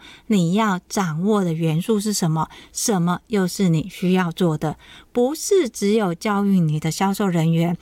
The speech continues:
跟商品无关的，你不需要回答，你只要介绍跟商品有关的话术。当然，也有人会说，“可是 Angel 老师，我去比较高端的，像是香插耳，有时候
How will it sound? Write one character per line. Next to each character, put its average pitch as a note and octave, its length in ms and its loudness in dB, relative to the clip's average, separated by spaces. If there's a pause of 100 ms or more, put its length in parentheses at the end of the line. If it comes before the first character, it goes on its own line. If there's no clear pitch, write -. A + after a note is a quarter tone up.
(240)
跟 E4+ 220 0
商 F#4 380 0
品 F#3+ 340 -2
无 F3 180 2
关 G#3 360 -2
的， - 160 -6 (180)
你 F3+ 300 -2
不 F#3+ 100 0
需 F3+ 200 0
要 F3 120 2
回 D3+ 260 -2
答， E3 300 -4 (360)
你 A#3 220 2
只 E3 360 -2
要 F3+ 200 0
介 G3 220 -2
绍 F#3 220 0
跟 F#3 240 0
商 E4 320 -2
品 F#3+ 260 0
有 D#3+ 160 0
关 F3+ 240 -2
的 E3 80 -2
话 E3+ 220 -4
术。 E3+ 320 -4 (280)
当 G#3+ 200 -2
然， G3 240 -4 (140)
也 G3 160 0
有 G3+ 140 -2
人 F3 240 -2
会 G#3+ 160 -2
说 G#3+ 340 0 (140)
，“可 G#3+ 120 -2
是 D4 300 2
Angel D#4+ 320 0
老 F3 180 -2
师， G#3 320 0 (280)
我 F#3+ 240 2
去 F#4+ 260 2
比 G3+ 160 -2
较 B3 240 0 (140)
高 D4+ 260 0 (100)
端 C#4+ 300 2
的， G3+ 240 0 (160)
像 B3 260 0
是 A#3 200 -4
香 D4+ 440 -2
插 C4+ 280 -2
耳， F3 280 -2 (140)
有 G#3 300 0
时 G#3+ 320 -6
候 D#4+ 280 0